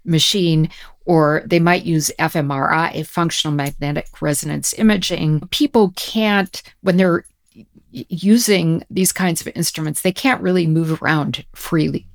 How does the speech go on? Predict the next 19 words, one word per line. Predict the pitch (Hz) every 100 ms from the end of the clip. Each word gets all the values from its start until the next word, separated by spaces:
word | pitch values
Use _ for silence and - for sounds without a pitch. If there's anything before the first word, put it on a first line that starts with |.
| - - -
So | - 156
the | 175
kind | - 226 180
of | 151
work | 160 165 160
that | 165 160
you're | 151 147
measuring | 143 156 151 151 147 131 - - -
is | - 151 - - _ -
quite | 202 156 - - -
limited. | 160 156 151 160 131 -
There's | 220 240 202 -
other | 180 190 175
techniques. | 165 196 - 170 160 151 - - -
There's | - 170 165 156
something | 180 160 165 151
called | - 156 147
transcranial | - 180 165 160 - 160 165 165 143
Doppler | 135 147 151 156 143 147